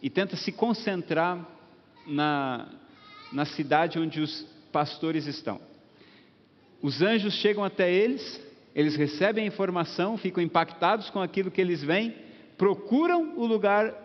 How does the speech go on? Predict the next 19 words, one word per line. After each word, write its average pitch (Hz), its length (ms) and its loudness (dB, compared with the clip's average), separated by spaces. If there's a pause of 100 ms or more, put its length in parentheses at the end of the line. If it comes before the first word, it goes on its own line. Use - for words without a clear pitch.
(120)
onde 175 200 0
o 180 40 0
Messias 180 480 0
nasceu, 185 480 0 (600)
se - 240 -2
deleitam 208 680 4
com 170 200 -2
a 170 60 2
presença 170 640 -2
do 160 80 -8
Salvador 160 680 2 (1000)
e 208 180 4
entendem 254 880 -2 (100)
perfeitamente 226 1000 0
que 214 80 0
aquele 208 360 2
é 214 40 2
o 214 60 0
Salvador 196 640 -2